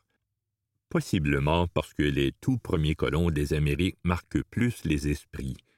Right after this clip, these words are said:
Voilà qui est dommage, selon Kim Hee Lim, généticienne des populations à la Nanyang Technological University de Singapour.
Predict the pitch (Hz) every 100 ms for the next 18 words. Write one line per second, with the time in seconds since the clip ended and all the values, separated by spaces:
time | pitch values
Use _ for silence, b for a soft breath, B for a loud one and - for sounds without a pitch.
0 | _ _ _ _ _ _ - 107 143 165
1 | 151 120 107 95 82 82 73 65 - -
2 | - - 117 110 123 117 - 160 160 151
3 | - 92 101 85 87 87 69 65 67 -
4 | b b - 80 80 78 73 - 78 85
5 | 82 73 69 82 73 73 69 - 90 92
6 | 82 85 73 69 80 123 127 110 104 101
7 | 90 92 - 80 80 73 78 - 78 69
8 | 87 110 82 82 78 73 69 82 85 69
9 | 65 85 85 76 - 73 69 62